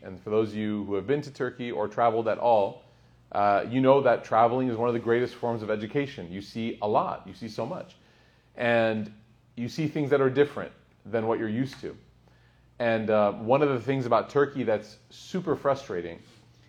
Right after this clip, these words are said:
is that there is ice cream at every fifty yards. And it's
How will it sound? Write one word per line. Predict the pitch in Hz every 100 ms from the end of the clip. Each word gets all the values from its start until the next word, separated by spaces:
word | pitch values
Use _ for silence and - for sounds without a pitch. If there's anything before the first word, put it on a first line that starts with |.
| _ -
is | 117 113 110 104 101 - 107
that | 107 107 107 - - - _ -
there | 104 123
is | 120 123 -
ice | 123 135
cream | - - 123 120 120 -
at | 117 - -
every | 127 117 123 135 135 143 147 - - - - -
fifty | 147 143 - 143 143 - - -
yards. | 107 117 104 82 80 - - - - - - - - - - - - _ _ -
And | 127
it's | 131